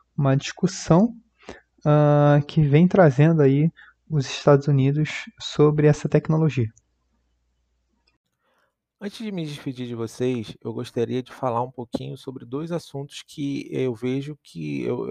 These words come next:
Speaker 2: eu vejo com muita importância. O primeiro deles é sobre como você vai utilizar o cinco G. É, pra pegar o cinco G,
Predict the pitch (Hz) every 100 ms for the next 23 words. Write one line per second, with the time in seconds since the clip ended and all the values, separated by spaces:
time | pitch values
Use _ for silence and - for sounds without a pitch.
0 | 113 127 117 139 147 143 156 180 190 -
1 | - 113 101 - 92 _ _ _ _ -
2 | 170 180 202 143 160 175 135 - - -
3 | 135 - - 147 156 156 160 165 - _
4 | _ - 262 302 262 208 170 160 143 160
5 | 165 160 160 - 156 123 135 151 160 147
6 | - 147 156 120 107 92 - _ _ _
7 | _ _ - 113 107 104 104 113 _ _
8 | _ _ _ _ _ _ _ _ _ _
9 | _ - - 302 147 156 160 151 - 120
10 | 117 156 127